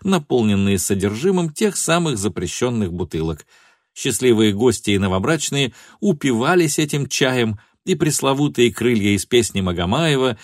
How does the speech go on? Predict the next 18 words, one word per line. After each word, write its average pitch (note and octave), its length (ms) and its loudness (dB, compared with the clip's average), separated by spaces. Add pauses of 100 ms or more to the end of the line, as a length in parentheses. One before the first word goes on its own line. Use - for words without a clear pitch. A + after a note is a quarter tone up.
(260)
несли E3+ 480 0
безалкогольную A2+ 1160 2
свадьбу F#2+ 540 -2
вдаль C3+ 420 -2
с - 140 -6
той F#3+ 260 0
же D#3+ 140 0
реактивной C3+ 580 -2
скоростью, G#2 720 -2 (220)
с - 140 -10
которой G#2 400 0
настоящая F#2 840 -2
русская F2 380 -4
свадьба C3 500 -2 (280)
движется A#2+ 520 0
от - 140 -8
первого F2+ 420 -2
горько C3+ 600 0